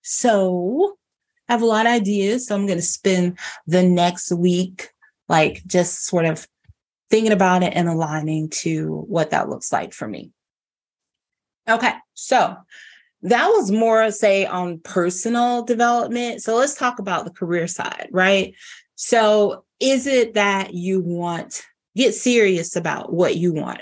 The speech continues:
in your career? So let's just say, for me, we'll use me as an example because I'm the ex-,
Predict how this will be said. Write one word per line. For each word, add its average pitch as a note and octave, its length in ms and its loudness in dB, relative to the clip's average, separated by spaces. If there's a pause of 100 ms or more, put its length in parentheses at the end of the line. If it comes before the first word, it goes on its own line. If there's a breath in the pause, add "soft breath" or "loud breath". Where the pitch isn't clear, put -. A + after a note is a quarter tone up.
(120)
in F3+ 100 4
your E3 160 0
career? C#3+ 480 -6
So G3 240 2
let's A#3 260 2
just A#3 200 -2
say, E3+ 300 0 (260 loud breath)
for G#3 100 4
me, G3 360 2
we'll G#3 140 4
use G3+ 280 0
me F#3 100 -2
as F#3+ 140 -2
an G#3+ 100 -4
example F3 420 -4
because F#3+ 320 -2
I'm E3+ 280 2
the G3 220 2
ex-, E3+ 260 -4